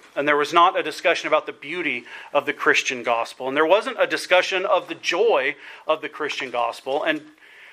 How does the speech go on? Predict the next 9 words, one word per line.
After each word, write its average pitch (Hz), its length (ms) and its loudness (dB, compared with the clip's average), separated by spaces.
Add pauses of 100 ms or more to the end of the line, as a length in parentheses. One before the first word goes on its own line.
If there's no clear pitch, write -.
(100)
what 190 160 4
I 185 60 4
realized 180 600 -2
looking 208 380 -6
back 226 320 2
on 170 120 -2
this 151 180 -10
is 151 100 -14
that 165 200 0